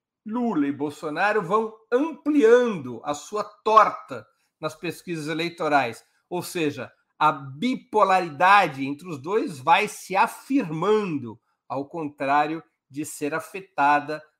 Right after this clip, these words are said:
pela terceira via. A bipolaridade parece, assim, uma situação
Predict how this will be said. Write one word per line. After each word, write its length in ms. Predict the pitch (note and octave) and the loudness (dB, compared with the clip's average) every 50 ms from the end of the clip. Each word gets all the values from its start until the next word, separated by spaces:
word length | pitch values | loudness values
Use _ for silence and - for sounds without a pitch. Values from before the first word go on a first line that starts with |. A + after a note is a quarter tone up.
| _ _ _ | _ _ _
pela 300 | D3 C#3+ D3 D3 D3+ C#3+ | -4 -2 -2 -2 -4 -4
terceira 640 | D3 - D#3 C#3+ C#3+ - - - D3 C#3+ D#3 D3+ | -6 -8 -10 -10 -10 -12 -12 -10 -8 -6 -6 -6
via. 400 | B2 G#2+ A#2+ A#2+ A2 G2+ G2 - _ _ _ _ _ - - _ _ - | -8 -8 -14 -16 -16 -16 -18 -20 _ _ _ _ _ -20 -20 _ _ -2
A 80 | - D#3+ | -2 -2
bipolaridade 1000 | D#3 D3+ C4 D4 - - C#4+ A#3+ A3+ A3+ G#3+ G3+ E3+ D#3+ G#3+ A#3 A3+ G#3+ F#3+ - - | 0 2 2 2 4 4 4 6 6 4 2 2 0 2 4 4 4 2 0 -4 -4
parece, 380 | G3+ G3 F#3 F#3 F3 - - | -4 -4 -4 -6 -10 -10 -12
assim, 320 | G#3+ F#3+ - - - A#3+ A#3+ | -14 -14 -14 -14 -14 -12 -10
uma 160 | A#3 A3+ G#3+ | -8 -8 -8
situação 560 | - - - G3 F3 - - - G#3+ G#3+ G#3 | -10 -10 -14 -14 -14 -12 -12 -12 -12 -12 -14